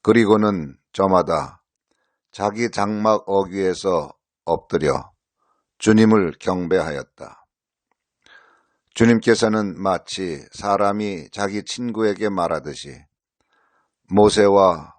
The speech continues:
얼굴을 마주하고 말씀하셨다. 모세가 진으로 돌아가도 눈의 아들이며 모세의 젊은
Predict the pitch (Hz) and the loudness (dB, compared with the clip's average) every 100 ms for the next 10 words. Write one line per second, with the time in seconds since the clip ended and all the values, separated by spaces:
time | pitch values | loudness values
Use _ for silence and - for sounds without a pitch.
0 | _ 104 107 98 110 110 113 101 101 92 | _ -6 -4 -4 -4 -4 -4 -4 -6 -4
1 | 101 92 85 92 76 - 90 87 78 85 | -6 -6 -6 -6 -6 -12 -10 -10 -8 -12
2 | 76 71 73 _ - - _ _ _ _ | -14 -14 -16 _ -20 -20 _ _ _ _
3 | _ _ _ _ _ _ _ _ _ _ | _ _ _ _ _ _ _ _ _ _
4 | _ 92 107 113 117 101 107 101 76 - | _ -2 2 4 2 2 2 0 -2 -10
5 | 113 113 113 107 101 95 87 78 73 69 | -6 -4 0 0 -2 -2 -4 -6 -8 -14
6 | - _ _ _ _ _ _ _ _ _ | -16 _ _ _ _ _ _ _ _ _
7 | 85 95 104 104 98 90 82 85 78 71 | -2 4 4 6 4 2 -2 -6 -6 -8
8 | 65 - _ _ _ _ _ _ _ _ | -10 -20 _ _ _ _ _ _ _ _
9 | _ 104 110 113 117 110 - 104 107 107 | _ 0 2 4 4 4 0 -4 -2 -4
10 | 104 | -4